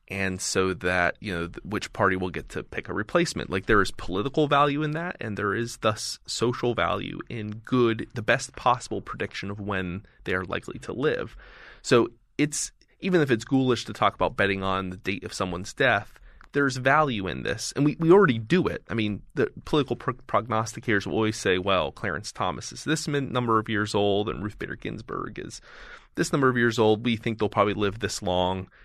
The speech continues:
We're already doing that, but prediction markets offer the possibility of doing that even more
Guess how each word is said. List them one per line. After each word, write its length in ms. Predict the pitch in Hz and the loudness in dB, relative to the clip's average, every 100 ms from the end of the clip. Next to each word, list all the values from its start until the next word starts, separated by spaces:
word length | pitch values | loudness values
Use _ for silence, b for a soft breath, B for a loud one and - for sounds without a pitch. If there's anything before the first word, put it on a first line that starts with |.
| b b b b _ - | b b b b _ 2
We're 180 | 139 | 4
already 300 | 151 165 135 | 8 8 8
doing 320 | 110 151 151 113 | 4 6 6 6
that, 220 | 85 - | 4 2
but 220 | - - | -2 -2
prediction 320 | 120 120 - | -2 -2 -2
markets 340 | 107 101 98 - | -2 -2 -4 -4
offer 340 | 90 95 104 | -2 -2 -6
the 100 | 87 | -8
possibility 500 | 98 - - - 90 | -4 -4 -4 -8 -8
of 100 | 107 | -8
doing 200 | - 98 | -8 -8
that 180 | 98 - | -8 -8
even 340 | - 104 98 101 | -8 -6 -4 -2
more 420 | 104 101 95 73 | 0 2 2 0